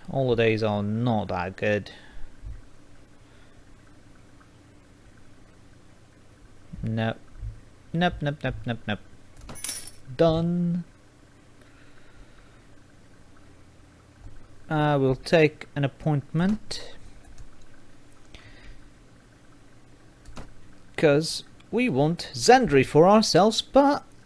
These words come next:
like this, we have a teensy weensy little bit of a garrison. So, what do I have here? Let us increase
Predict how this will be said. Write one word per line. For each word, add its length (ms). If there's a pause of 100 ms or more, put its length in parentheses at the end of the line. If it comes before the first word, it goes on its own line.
(240)
like 360
this, 580
we 240
have 580 (680)
a 60 (220)
teensy 440
weensy 480
little 400
bit 400
of 140
a 60
garrison. 840 (1300)
So, 600 (500)
what 240
do 140
I 140
have 200
here? 320 (320)
Let 340
us 560 (2250)
increase 920